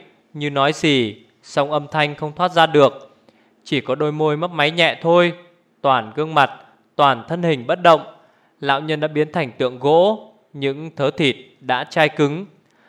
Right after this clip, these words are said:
Lý Ngọc Hàm giải thích: "Gia phụ quá tình mịch trong nhiều năm rồi, từng tha thiết được hội kiến với các bậc hào kiệt anh hùng. Các vị đến đây là một vinh hạnh cho người,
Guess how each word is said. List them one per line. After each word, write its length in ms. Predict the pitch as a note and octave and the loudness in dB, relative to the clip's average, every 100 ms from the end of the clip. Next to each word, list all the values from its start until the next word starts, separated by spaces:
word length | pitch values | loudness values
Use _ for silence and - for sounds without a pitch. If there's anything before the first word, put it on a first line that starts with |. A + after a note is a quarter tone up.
| _ _ | _ _
Lý 200 | C#3+ C#3+ | -6 -4
Ngọc 200 | E3+ D#3 | -4 -4
Hàm 280 | C#3+ B2+ G#2+ | -2 -2 -2
giải 160 | A2+ G#2+ | -6 -4
thích: 480 | D#3+ G3+ - - _ _ _ _ _ - | -2 -2 -4 -20 _ _ _ _ _ -6
"Gia 200 | D3 C#3+ | 0 0
phụ 480 | - C#3 A#2 A2 G#2+ | 2 -2 -2 -6 -6
quá 200 | C3+ C3+ | -2 -2
tình 260 | D#3 B2+ | -4 -6
mịch 180 | B2 - | -6 -6
trong 160 | D3+ D#3 | -10 -6
nhiều 140 | B2+ | -6
năm 240 | A#2+ D3+ | -4 -6
rồi, 420 | D3 C#3+ B2 A2 G#2 _ _ - | -2 2 2 0 -6 _ _ -4
từng 320 | C#3 A2+ G2+ - | -4 -4 -14 -8
tha 180 | D3+ | -6
thiết 220 | D#3 G3 D#3 | -4 -4 -4
được 140 | A2+ | -4
hội 160 | A#2+ A#2+ | -6 -8
kiến 260 | - C3+ | -6 -6
với 100 | E3 | -6
các 120 | F#3+ E3+ | -4 0
bậc 220 | C3 - | -2 -2
hào 280 | C#3 B2 G#2+ | 0 0 0
kiệt 200 | - A#2+ | -4 -6
anh 180 | D#3+ E3+ | -6 -2
hùng. 300 | D#3+ B2+ G#2+ _ _ _ _ - | -2 -2 -8 _ _ _ _ -4
Các 180 | D#3+ | -4
vị 240 | D#3 C#3 A2 | 0 -2 -2
đến 180 | A#2+ D3 | -4 -2
đây 160 | D#3+ | 0
là 80 | C#3+ | -2
một 200 | A2+ A2 | -6 -8
vinh 140 | D#3+ | -8
hạnh 200 | E3 D#3 C3 | -4 -4 -4
cho 140 | E3 | -6
người, 380 | D#3+ D#3+ C3 G#2+ | 0 4 4 2